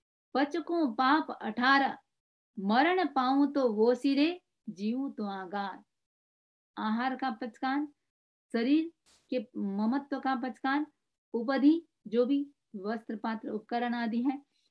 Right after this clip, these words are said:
और पाप अठारह, इन सब का मरण पाऊं तो वो सिरे, एक समय सीमा कर दी गई सूरज उगने तक, जो भी समय सीमा, यदि इस बीच यदि मृत्यु को प्राप्त हो गया तो मेरा ये सब चीज का त्याग है,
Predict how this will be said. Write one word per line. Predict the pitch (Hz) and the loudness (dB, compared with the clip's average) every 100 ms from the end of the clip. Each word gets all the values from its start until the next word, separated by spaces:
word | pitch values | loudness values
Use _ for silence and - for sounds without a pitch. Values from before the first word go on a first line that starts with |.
| _ _ | _ _
और | 240 254 | -2 0
पाप | 220 220 220 - | 0 -2 -4 -6
अठारह, | 208 214 208 - 226 _ _ _ _ _ _ 277 | -10 -8 -8 -10 -14 _ _ _ _ _ _ -2
इन | 370 381 | 0 -2
सब | - 220 202 | -4 -4 -6
का | 196 156 - _ - | -8 -10 -14 _ -10
मरण | 196 233 320 359 | -2 2 2 0
पाऊं | 370 277 277 285 | 0 2 4 4
तो | 311 | 0
वो | 233 247 | 4 4
सिरे, | 254 294 247 - _ _ - | 4 2 2 -2 _ _ -12
एक | 262 - | -12 -6
समय | 247 269 320 | -2 0 2
सीमा | 302 277 277 | 4 4 4
कर | 285 262 | 0 2
दी | 285 | 2
गई | 294 320 - _ _ _ _ _ - | 4 0 -4 _ _ _ _ _ -8
सूरज | 240 247 262 - | -4 -2 -4 -6
उगने | 214 202 233 226 | -6 -2 -2 -2
तक, | 285 285 - - | -2 -2 -8 -6
जो | 226 302 | 0 2
भी | 370 | 2
समय | 320 254 240 | 0 -2 -2
सीमा, | 247 240 285 311 _ _ _ _ _ | 0 0 -2 -6 _ _ _ _ _
यदि | 208 254 320 - - | -2 0 0 -2 -4
इस | 277 311 302 | 0 0 0
बीच | 214 254 330 320 | -2 4 4 2
यदि | 254 247 247 | -2 0 0
मृत्यु | 247 220 240 - 294 | 2 0 -2 -2 0
को | 294 | 0
प्राप्त | 285 262 254 - | -2 -2 -2 -2
हो | 247 254 | -4 -2
गया | 233 262 311 - _ _ | 0 0 0 -4 _ _
तो | 220 | -2
मेरा | 214 214 240 294 294 _ 214 | 0 0 -2 -6 -10 _ -4
ये | 208 | -4
सब | 208 214 | -4 -10
चीज | - 196 | -12 -12
का | - 214 | -8 -8
त्याग | - 214 233 247 | -4 -2 0 0
है, | 277 320 | -2 -2